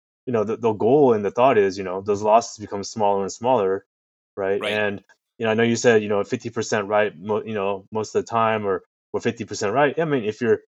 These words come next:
Speaker 1: fifty-one percent right next year, then you've already improved, right? And then
Speaker 2: Right.
Speaker 1: now you're a net gain. So every year you
Speaker 2: Yes.
Speaker 1: get one percent net gain. I mean, just extrapolate that over time, and, you know, then, then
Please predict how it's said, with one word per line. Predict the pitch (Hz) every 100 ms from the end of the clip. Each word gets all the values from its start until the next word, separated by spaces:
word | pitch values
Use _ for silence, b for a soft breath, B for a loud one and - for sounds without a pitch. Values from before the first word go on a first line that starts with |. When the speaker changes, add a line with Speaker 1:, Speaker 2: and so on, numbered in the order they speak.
| _ _ -
Speaker 1:
fifty-one | 135 135 120 143
percent | 135 139 123
right | 117 117
next | 110 143 - -
year, | 104 120
then | 107 104
you've | 107 110
already | 113 113
improved, | 107 - 175 95 -
right? | - 110
And | 107 113
then | 107
Speaker 2:
Right. |
Speaker 1:
now | 117
you're | 117 113
a |
net | 107 110
gain. | 110 139 85 -
So | 120
every | 113 120 123
year | 139
you | 120
Speaker 2:
Yes. | 113
Speaker 1:
get | 104 113
one | 104 117
percent | 117 110 117 101
net | 107 -
gain. | 147 143 127 123 _ _ _ _ _ _ _ _ -
I |
mean, | 107 107 101
just | 107
extrapolate | 107 - 123 123 107 107
that | 104
over | 95
time, | - 123 117
and, | 98 87
you | 101
know, | 95 95 - _
then, | 101 107 104 98
then | 107 98